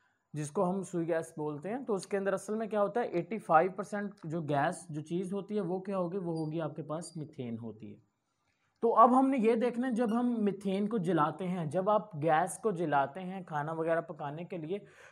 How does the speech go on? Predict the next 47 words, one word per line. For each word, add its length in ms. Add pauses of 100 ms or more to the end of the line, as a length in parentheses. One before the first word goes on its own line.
(120)
तो 60
उस 140
वक्त 280
कौन 200
सा 100
केमिकल 420
रिएक्शन 400
हो 200
रहा 200
होता 360
है। 80 (300)
और 100
इसके 200
अलावा 280
हम 180
ये 140
भी 120
देखेंगे 480 (420)
कि 100
जब 200
हम 540
<clears throat> 420 (720)
कोल 260
वगैरह 360
को, 140
यानी 200
कि 100
कोयले 380
को 120
जलाते 360
हैं, 180 (480)
कोयले 360
को 140
जलाने 420
से 160
भी 120
कौन 200
सा 120
केमिकल 400
रिएक्शन 380
होता 200
है? 60
कोल 300
बर्निंग 400
से, 180
ठीक 260
है। 100